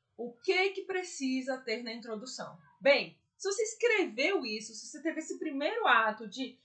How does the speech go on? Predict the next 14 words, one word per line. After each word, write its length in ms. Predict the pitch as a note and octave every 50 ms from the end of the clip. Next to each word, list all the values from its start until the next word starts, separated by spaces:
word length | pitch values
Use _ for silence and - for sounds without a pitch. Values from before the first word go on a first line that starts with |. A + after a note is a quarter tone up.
| _ _ _ _
pontuar 600 | - G4 G#4+ A#4 B4 A#4+ A4 F#4+ C#4+ B3+ B3 A#3+ A#3+
a 60 | A#3+
informação 600 | C4 B3+ B3+ A#3+ A#3 G#3 G#3+ A3 - A#3 G3+ G3+
do 80 | G3 G#3
que 140 | - _ _
eu, 220 | - B3 C4 C4+ - -
do 160 | G#3 G#3 A3+ F#3+ _ -
que 200 | - G4+ G4+ G4
que 80 | G#4+
eu 60 | G#4+
preciso 520 | G#4 F#4+ E4+ D4+ C#4 - - E4 F4+ F#4 G4
escrever 480 | - - - G4 F#4+ - C#4 B3+ C4+
na 80 | C4+ B3+
introdução 760 | C4+ C4+ C#4 C#4 C#4 - D4+ - - C4+ B3+ B3+ B3 A#3+